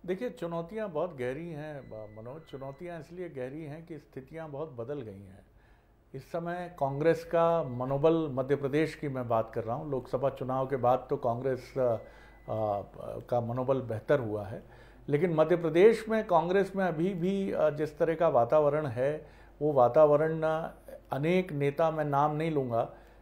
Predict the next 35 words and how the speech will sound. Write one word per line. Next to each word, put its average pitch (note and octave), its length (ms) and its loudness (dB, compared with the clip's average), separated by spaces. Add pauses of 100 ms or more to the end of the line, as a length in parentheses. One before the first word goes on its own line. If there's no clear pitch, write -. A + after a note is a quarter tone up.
(140)
लेकिन C#3+ 360 -2
हमने D3 280 2
भी E3+ 120 4
कुछ E3+ 180 2
दिनों D#3 360 0
पहले D#3 300 6
चर्चा D#3 400 4
की D#3 140 -2
थी D#3+ 180 -4
कि D#3 140 -2
भोपाल C3+ 520 6
से D#3+ 160 2
लगे D3+ 500 2 (420)
एक C#3+ 200 -2
ज़िले C#3+ 320 4
में, B2+ 200 -4
जो C3 120 -4
भोपाल C3 440 2
से C3+ 260 0
लगता B2 480 2
है, G2+ 220 -6 (400)
वहाँ C#3 300 -2
के D#3 320 2
दो D3+ 400 2
कांग्रेस D#3 500 2
विधायक C#3+ 400 2
जो C#3+ 140 0
हैं C#3 160 -4
वो E3 140 -6
बीजेपी C#3+ 500 -6
में D3+ 160 -8
जाने C#3 300 0
के C#3+ 100 -4
इच्छुक D3+ 380 -8
हैं A2 200 -12